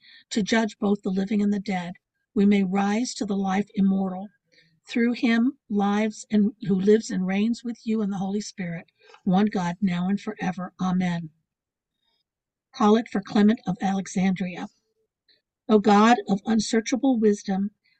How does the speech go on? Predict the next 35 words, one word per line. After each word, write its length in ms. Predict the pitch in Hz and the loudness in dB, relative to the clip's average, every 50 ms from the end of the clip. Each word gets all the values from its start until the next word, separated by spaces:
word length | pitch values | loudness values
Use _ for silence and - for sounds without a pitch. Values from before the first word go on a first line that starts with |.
| _ _ | _ _
you 120 | - 220 208 | -2 -2 0
gave 340 | 196 226 208 214 233 226 - | 2 2 4 4 2 2 0
your 140 | 226 226 | 0 0
servant 460 | 220 - - 220 208 208 226 220 - - | 0 0 0 0 0 0 -2 -6 -10 -8
Clement 400 | - - 214 196 190 - - - - - | -4 0 2 2 2 0 -4 -10 -16 -12
grace 380 | 196 214 202 202 240 262 - - | -6 -4 -2 -2 -2 -2 -6 -8
to 160 | - - - | -10 -4 -2
understand 720 | 226 247 262 269 - - - - 247 233 202 185 180 185 | 0 0 0 0 -2 -4 -4 -2 0 2 2 0 0 0
and 100 | 202 196 196 | -2 -2 -4
to 80 | 247 208 | -4 -6
teach 320 | - - 262 262 - - | -2 0 0 0 -2 -4
the 100 | - 311 | -8 -6
truth 400 | - - - 294 208 180 170 - | -6 -4 -2 0 0 0 -2 -4
as 180 | 220 180 185 226 | -4 -4 -4 -4
it 100 | 202 214 - | -6 -6 -4
is 200 | 220 208 208 214 | -4 -4 -2 -2
in 100 | 208 208 | -2 -2
Jesus 400 | - 220 202 196 - 196 190 - | -2 -2 -6 -6 -6 -8 -12 -12
Christ, 560 | - - 214 170 - 208 - - - - - _ _ _ _ _ _ _ _ _ _ _ _ | -12 -12 -12 -12 -12 -14 -14 -16 -16 -16 -20 _ _ _ _ _ _ _ _ _ _ _ _
the 80 | - 208 | -2 -2
source 340 | - - 262 240 247 254 - | 0 2 2 2 2 2 0
of 140 | 233 196 - - | -2 -6 -4 -2
all 180 | 214 202 214 220 | 0 0 0 0
truth. 400 | - - - 233 180 180 - - _ _ _ _ _ _ _ _ _ _ _ _ - | -2 -2 -2 -2 -4 -4 -10 -20 _ _ _ _ _ _ _ _ _ _ _ _ -4
Grant 360 | - 220 214 226 247 311 - | 2 4 6 6 4 2 0
to 120 | - - 226 | -2 -2 0
your 160 | 214 226 254 | 0 0 -2
church 440 | - - - 262 285 - - - - | -4 -4 -6 -6 -6 -8 -10 -14 -10
the 60 | - 208 | -10 -10
same 360 | - - - 220 214 226 233 | -8 -6 -4 -2 -2 -2 -2
grace 380 | 220 226 202 185 175 - - - | -2 -4 -6 -6 -6 -10 -12 -10
to 100 | - 196 | -8 -8
discern 440 | 180 196 190 - - 208 202 214 220 | -6 -8 -8 -6 -4 -2 0 0 0
your 140 | 233 240 | 0 -2
word 400 | 233 208 208 185 170 165 175 185 | -2 -2 -2 -2 -4 -6 -8 -12